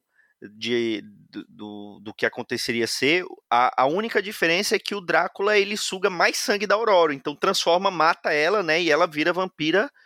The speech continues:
é, é, ali. Então a, a diferença é essa: é que numa ele não tinha transformado ela completamente em vampira e na outra ele transformou. E aí nisso ela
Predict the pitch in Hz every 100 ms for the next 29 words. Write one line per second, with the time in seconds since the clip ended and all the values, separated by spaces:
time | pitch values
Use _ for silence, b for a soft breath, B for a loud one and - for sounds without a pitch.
0 | b b _ 127 127 110 113 113 107 -
1 | 131 208 202 165 _ - 120 123 131 139
2 | - 127 147 156 151 - 277 160 - 127
3 | 139 131 160 190 175 170 160 175 233 -
4 | 170 165 170 170 160 139 135 127 131 135
5 | - 131 139 131 127 147 143 147 - 147
6 | 185 180 165 170 165 - 185 - 269 185
7 | 143 _ _ _ _ 139 165 170 190 180
8 | 220 - 190 139